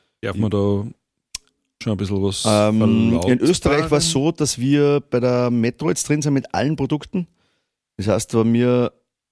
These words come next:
Speaker 2: wenn's du jetzt wen verkosten lässt, einen Veganen zum Beispiel, du kannst jetzt nicht Metro schicken, ist dort vorrätig. Naja, also die neuen Produkte sind jetzt nicht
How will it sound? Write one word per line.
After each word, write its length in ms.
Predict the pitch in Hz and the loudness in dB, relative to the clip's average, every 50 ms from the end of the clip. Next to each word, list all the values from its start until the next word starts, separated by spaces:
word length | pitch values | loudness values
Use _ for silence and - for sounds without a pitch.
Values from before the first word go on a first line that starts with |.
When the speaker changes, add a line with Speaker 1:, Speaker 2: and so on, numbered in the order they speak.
| _ - | _ -2
Speaker 2:
wenn's 200 | - 113 110 - | 0 0 0 0
du 100 | - - | -2 -6
jetzt 120 | 120 - - | -8 -4 -2
wen 100 | 127 113 | -2 -2
verkosten 440 | 117 - - - 139 - - 117 98 | -2 -4 -4 -4 -4 -4 -4 -2 -2
lässt, 360 | 101 113 - - - - - - _ _ _ _ _ _ _ - | -2 -2 -4 -8 -12 -14 -14 -16 _ _ _ _ _ _ _ -8
einen 260 | 104 95 104 104 101 98 | -6 -4 -2 -2 -2 -4
Veganen 400 | 104 - 98 95 113 139 123 - | -2 -2 0 0 0 -2 -2 -4
zum 120 | - 95 | -4 -2
Beispiel, 360 | 85 95 95 - - 117 113 | -2 -2 -4 -4 -4 -6 -4
du 80 | 107 107 | -4 -4
kannst 200 | - 107 - - | -6 -6 -6 -6
jetzt 160 | 101 - - | -12 -8 -8
nicht 100 | 113 - | -6 -6
Metro 200 | 101 110 - 117 | -6 -6 -4 -6
schicken, 340 | - 117 110 - - 139 131 _ _ _ _ _ _ _ _ _ _ _ _ _ - | -6 -6 -6 -6 -8 -10 -10 _ _ _ _ _ _ _ _ _ _ _ _ _ -10
ist 200 | - 98 - - | -8 -8 -4 -2
dort 160 | 113 107 - | -2 -2 -2
vorrätig. 720 | - - - 110 - - 123 123 113 101 95 - - 120 - | -6 -12 -12 -12 -6 -4 -4 -2 0 -2 -2 -2 -6 -8 -2
Naja, 300 | 113 120 139 151 139 113 - - - - _ _ - | 2 2 4 4 2 -2 -8 -18 -20 -20 _ _ -4
also 160 | 117 117 131 | 0 0 0
die 100 | 113 120 | 2 2
neuen 260 | 120 120 120 123 127 | 2 2 2 0 0
Produkte 360 | 117 131 123 143 - - 127 | -2 0 0 0 -4 -4 -4
sind 100 | 113 123 123 | 0 0 0
jetzt 180 | 110 - - 127 | 0 -2 0 0
nicht 240 | 123 120 - - | -2 -2 -2 -10